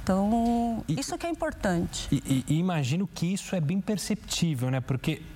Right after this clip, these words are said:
Speaker 2: a, a senhora e o doutor mencionaram que justamente, é, são coisas que você tava habitualmente acostumado a fazer e aí você começa a perder. Não é só de um dia, né? Não, "Ah, tive uma noite mal dormida e aí tô esquecendo." Não,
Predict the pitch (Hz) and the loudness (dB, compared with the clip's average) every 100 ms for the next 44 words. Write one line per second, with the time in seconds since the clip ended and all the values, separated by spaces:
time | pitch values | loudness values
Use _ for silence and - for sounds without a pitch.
0 | - 127 - 120 - 147 160 185 165 135 | 0 0 2 0 2 2 2 0 0 0
1 | 123 120 127 117 120 117 110 117 113 156 | -2 -4 -4 -2 0 0 0 0 0 0
2 | 143 104 - - - - 120 139 - 147 | -2 -4 -6 -10 -6 2 2 2 2 2
3 | 131 156 151 - - - - - 151 147 | 2 0 -2 -8 -14 -16 -12 -2 2 2
4 | 139 139 139 131 123 - - - 165 - | 2 2 2 0 -2 -6 -6 -2 -2 0
5 | 180 190 175 - 139 131 139 143 143 - | -2 0 -2 -2 -2 -2 -4 -4 -4 -8
6 | - - 143 165 175 151 135 120 127 - | -12 -2 2 2 2 2 2 2 -2 0
7 | 135 127 123 - 156 139 220 320 - - | -2 -2 -4 0 0 2 -2 -4 -8 -2
8 | 170 175 160 180 190 190 - - 175 175 | 0 2 0 0 0 0 -2 -2 0 0
9 | - 165 185 139 131 - - - 247 233 | -2 -2 0 0 -2 -6 -12 -4 0 2
10 | 202 214 214 190 196 190 127 151 170 139 | 0 0 0 2 2 0 -2 -2 -2 -4
11 | 107 98 - 127 131 139 123 123 123 165 | -6 -8 -4 -2 0 0 0 0 0 0
12 | 170 185 175 175 170 160 165 170 156 160 | 0 0 0 0 0 -2 -2 -2 -2 0
13 | 160 202 208 226 - - - 151 135 160 | -2 -2 -2 -4 -8 -12 -10 -8 0 2
14 | 165 156 147 156 175 160 170 - 139 104 | 4 2 2 2 0 0 -2 -2 -2 -2
15 | 95 139 226 143 | 0 0 0 -2